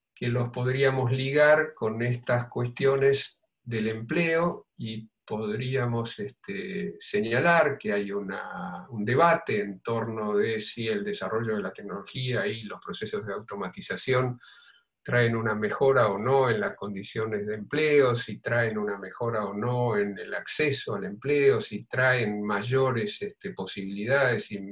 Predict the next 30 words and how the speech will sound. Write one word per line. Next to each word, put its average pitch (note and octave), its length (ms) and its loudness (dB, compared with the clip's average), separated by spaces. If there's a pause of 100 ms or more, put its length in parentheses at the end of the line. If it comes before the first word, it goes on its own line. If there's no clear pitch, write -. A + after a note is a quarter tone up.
(640)
nuevos A#2+ 460 6
puestos A2 300 -2
de - 100 -10
trabajo, C3 520 0
o - 80 -2
destruyen G#2+ 600 -4
puestos A2+ 320 -8
de G2 100 -10
trabajo. C3 640 -2 (500)
Hay G#2 120 -6
mucha G#2+ 600 -6
literatura A2+ 960 -2
a G#2 80 0
ese A#2+ 240 -2
respecto, D3+ 720 0 (720)
pero C3+ 240 4
lo B2+ 220 2
que B2+ 100 2
sí D#3+ 580 0
vale C#3 440 4
la C3+ 120 4
pena C#3 220 6
señalar, C#3+ 880 4
para G2+ 600 -2 (180)
darle A#2 420 -2
cierta A2+ 380 -4
unidad A#2 240 0
de A#2 60 2
sentido A#2 640 -4
a F#2+ 220 -4